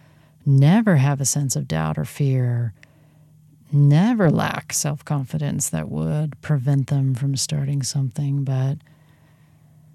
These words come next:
a lot of us do have something that perhaps holds us back from what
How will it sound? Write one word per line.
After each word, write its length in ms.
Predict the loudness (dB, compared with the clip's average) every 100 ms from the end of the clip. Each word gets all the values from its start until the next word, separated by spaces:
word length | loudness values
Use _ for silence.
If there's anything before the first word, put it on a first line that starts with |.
| _ _ -6
a 60 | -2
lot 400 | 2 4 4 4
of 140 | 2
us 160 | 0 -2
do 560 | 0 4 4 2 -2 -4 _ _ _ _ -4
have 160 | -2
something 560 | 0 -2 -2 -6 -4 -6
that 240 | -6 -8
perhaps 1040 | -4 -4 0 0 0 -2 -4 -4 -2 -4 -8 -16
holds 480 | -6 0 2 0 -2
us 140 | -6
back 440 | -4 -6 -6 -10
from 440 | -16 -8 -2 0 2
what 260 | 0 -2